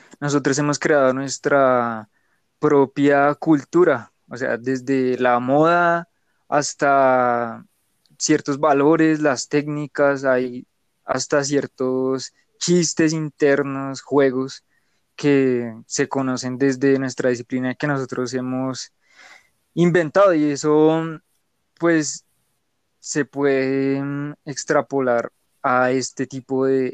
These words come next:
espacios que es el, el podcast. A mí me parece muy interesante esta idea y además que uno puede decir lo que se le venga en gana. También me parece muy interesante la idea de uno estar debatiendo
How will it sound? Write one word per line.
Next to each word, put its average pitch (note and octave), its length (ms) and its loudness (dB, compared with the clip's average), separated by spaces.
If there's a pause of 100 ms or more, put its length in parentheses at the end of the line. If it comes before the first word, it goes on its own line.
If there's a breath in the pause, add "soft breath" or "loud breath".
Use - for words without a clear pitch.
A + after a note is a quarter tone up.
espacios B2+ 640 -6
que A#2+ 260 -6
es A2 120 -12
el, A#2 240 -10
el A#2+ 220 -14
podcast. C3 360 -10
A C#3 40 -2
mí C#3+ 100 -2
me D#3 80 -4
parece D#3+ 220 -2
muy D#3 120 -2
interesante C#3+ 680 -2
esta B2+ 200 -6
idea B2+ 280 -2 (640 loud breath)
y D#3+ 160 4
además D3+ 320 2
que - 120 -10
uno D3+ 140 -4
puede D#3+ 300 2
decir B2+ 520 -4 (520)
lo C#3 240 -2
que - 160 -6
se D#3+ 160 0
le C#3+ 260 4
venga C3 540 0
en C#3+ 80 -4
gana. C#3 420 -2 (800)
También D3+ 260 0
me - 20 -8
parece D#3+ 340 2
muy E3 380 -2
interesante D#3+ 540 -2
la C#3+ 80 2
idea C3+ 240 2
de B2 140 2
uno B2 280 -10
estar B2 420 -4
debatiendo C#3 840 0